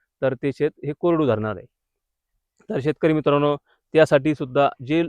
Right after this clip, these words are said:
आता लगेच कोरडूवाले लोक आहे, जे शेतकरी कोरडू पी-, पीक, अ, हरभरा पीक घेणार आहे, तर त्या शेतकऱ्यांनी लगेच कामाला लागायचं, जेणेकरून आता त्याला पुढे जी थंडी येणार आहे, ते दिवाळीच्या अगोदर तिची पेरणी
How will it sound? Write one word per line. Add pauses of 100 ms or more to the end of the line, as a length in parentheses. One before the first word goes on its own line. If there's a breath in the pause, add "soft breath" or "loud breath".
(180)
आता
लगेच (180)
कोरडूवाले
लोक
आहे, (520)
जे
शेतकरी
कोरडू
पी-, (200)
पीक,
अ,
हरभरा
पीक
घेणार
आहे, (380)
तर
त्या
शेतकऱ्यांनी (300)
लगेच (600)
कामाला
लागायचं,
जेणेकरून
आता
त्याला
पुढे
जी (100)
थंडी
येणार
आहे, (420)
ते
दिवाळीच्या
अगोदर
तिची
पेरणी